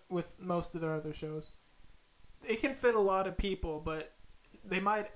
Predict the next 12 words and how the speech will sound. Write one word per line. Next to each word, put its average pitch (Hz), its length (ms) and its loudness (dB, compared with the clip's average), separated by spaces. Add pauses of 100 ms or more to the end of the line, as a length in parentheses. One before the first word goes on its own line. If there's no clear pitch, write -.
(140)
there's 214 240 -2
a 196 60 -10
chance 208 400 -4
they 185 100 0
might 180 240 0
end 170 160 -2
up 160 140 -6
running 156 280 -4
out 151 160 -4
of 143 120 -10
room 147 260 -10
there. - 220 -16